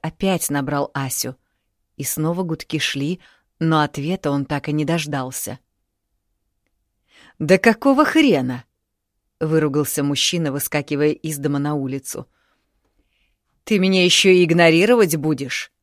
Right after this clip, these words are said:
Денис, машину поведу сам».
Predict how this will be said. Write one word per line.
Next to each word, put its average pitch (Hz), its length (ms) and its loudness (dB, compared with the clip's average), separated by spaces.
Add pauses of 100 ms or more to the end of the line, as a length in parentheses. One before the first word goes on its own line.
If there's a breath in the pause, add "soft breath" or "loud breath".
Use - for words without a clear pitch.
(680)
Денис, 185 540 0 (520)
машину 185 460 2
поведу 185 360 2
сам». 127 380 -4